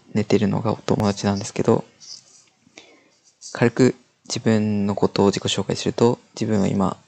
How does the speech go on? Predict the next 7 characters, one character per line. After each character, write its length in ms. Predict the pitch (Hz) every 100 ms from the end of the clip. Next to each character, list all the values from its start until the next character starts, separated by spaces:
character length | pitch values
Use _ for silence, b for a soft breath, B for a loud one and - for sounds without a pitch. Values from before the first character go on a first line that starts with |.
| -
十 160 | -
九 180 | 104 113
歳 240 | - - -
で、 220 | 117 - B B B B B B B B _ _
え 100 | -
っ 60 | - _ _
と、 440 | 87 76 - -